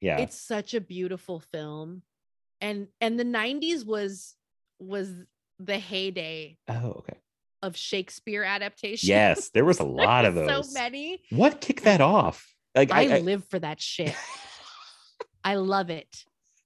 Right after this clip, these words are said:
Speaker 1: 'Cause I can usually
Speaker 2: I
Speaker 1: pinpoint,
Speaker 2: love,
Speaker 1: like,
Speaker 2: love, love
Speaker 1: what
Speaker 2: Shakespeare
Speaker 1: spurs
Speaker 2: adaptations.
Speaker 1: that. Do you know what spurred that? Like, there usually is one big hit movie, and then they rush in with the
Speaker 2: I'm,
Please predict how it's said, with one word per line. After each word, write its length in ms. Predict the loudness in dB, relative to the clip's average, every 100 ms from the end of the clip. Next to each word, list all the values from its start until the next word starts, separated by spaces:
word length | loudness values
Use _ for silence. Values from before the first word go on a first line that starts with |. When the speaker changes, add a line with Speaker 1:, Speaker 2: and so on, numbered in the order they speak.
| 4
Speaker 1:
'Cause 80 |
I 80 | 4
can 140 | 8 6
usually 240 | 6 4
Speaker 2:
I 40 |
Speaker 1:
pinpoint, 460 | 4 4 4 4 2
Speaker 2:
love, 40 | -4 _ _ _
Speaker 1:
like, 220 | -2 -2
Speaker 2:
love, 240 | -2 -4 -2
love 200 | -2 -2 -2
Speaker 1:
what 320 | 6 6 6
Speaker 2:
Shakespeare 80 | 2 -8 4
Speaker 1:
spurs 380 | 8 8 6
Speaker 2:
adaptations. 40 | 2
Speaker 1:
that. 360 | -2 0 -2 -6 -2
Do 100 | 4
you 60 |
know 140 | 6 6
what 240 | 4 2
spurred 480 | -10 2 4 4 2
that? 280 | -2 -2 0
Like, 180 | 0 2
there 120 | 2
usually 220 | 4 4
is 100 | 2
one 220 | 4 2
big 240 | 6 4 4
hit 200 | 0 2
movie, 320 | 2 2 2
and 80 | 0
then 80 | 0
they 220 | 0 -2 _
rush 360 | 0 4 4 2
in 180 | 0 0
with 120 | -6 2
the 300 | 4 6 2 _ _ _ _ _ _ _ _ -14
Speaker 2:
I'm, 280 | -12 -8